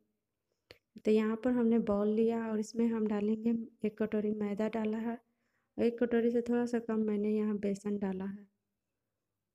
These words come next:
चुटकी भर हम इसमें कलर के लिए हल्दी डालेंगे। स्वाद अनुसार मैंने यहाँ नमक डाला है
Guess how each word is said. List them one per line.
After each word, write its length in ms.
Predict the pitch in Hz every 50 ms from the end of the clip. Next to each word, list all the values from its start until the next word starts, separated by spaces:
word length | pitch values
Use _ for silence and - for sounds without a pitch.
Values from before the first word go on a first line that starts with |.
| _ _ _ _ _ _ _ _ _ -
चुटकी 300 | - 226 233 - 247 254 240
भर 200 | 240 240 240 233
हम 160 | 226 220 220
इसमें 420 | 220 - - - 240 240 240 240
कलर 280 | - 220 208 214 220 214
के 140 | 214 - 226
लिए 180 | 220 226 233
हल्दी 340 | 220 226 214 202 196 220 214
डालेंगे। 560 | 233 226 220 214 220 233 226 226 233 254 277 - _ _ _ _ _ _ _ _ _ _ _ _ _ _ _ _ _ _ _ _ _ _ _ _ _ -
स्वाद 300 | - 240 233 233 240 240
अनुसार 340 | 247 240 233 240 233 220 220
मैंने 260 | 220 208 202 202 214
यहाँ 200 | 220 220 220 214
नमक 300 | 208 196 190 190 208 208 - -
डाला 260 | 226 220 214 220 226
है 160 | 233 233 233